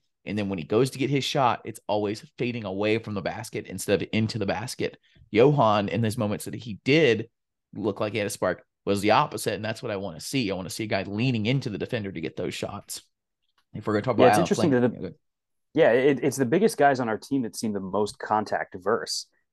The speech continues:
Speaker 2: Uh, you've got guys like Wendell and K D that have no problem crashing into the lane, putting their body on the line and getting to the free throw stripe. Whereas, you know, Flanigan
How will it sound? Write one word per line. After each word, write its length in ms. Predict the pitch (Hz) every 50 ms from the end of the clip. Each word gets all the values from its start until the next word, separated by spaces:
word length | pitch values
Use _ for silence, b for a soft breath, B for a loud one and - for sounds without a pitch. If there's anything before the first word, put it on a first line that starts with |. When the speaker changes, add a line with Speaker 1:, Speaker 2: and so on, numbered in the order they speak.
| - -
Speaker 2:
Uh, 120 | 104 101
you've 180 | 101 113 127 131
got 180 | 151 143 143
guys 280 | 123 120 120 123 123 113
like 180 | 113 101 -
Wendell 400 | 98 101 104 113 113 107 98 98
and 240 | 92 98 98 92 92
K 240 | - - 110 101 101
D 160 | 107 107 104
that 120 | 90 87 90
have 160 | 98 95 95
no 220 | 101 101 104 107
problem 400 | 104 - 113 110 107 - 95 87
crashing 420 | - - - 101 107 110 - 110 104
into 120 | 98 92
the 120 | 95 95
lane, 380 | 95 95 98 98 95 92 92 90 _ _ _ _ _ _
putting 160 | - - 101 110
their 80 | 104
body 340 | 92 87 104 104 101 101 101
on 120 | 101 98
the 60 | 95 95
line 380 | 95 92 90 92 92 92 90
and 120 | 85 90 90
getting 160 | - - 98
to 40 | 92
the 80 | 87 -
free 200 | - 110 117 120
throw 180 | 113 98 92
stripe. 380 | 92 - - 104 92 90 87 - _ _ _ _ _ _ _
Whereas, 320 | - 110 117 117 110 101 110
you 100 | 120 139
know, 120 | 110 104 98
Flanigan 680 | - - 143 147 165 170 143 143 131 120 120 113 -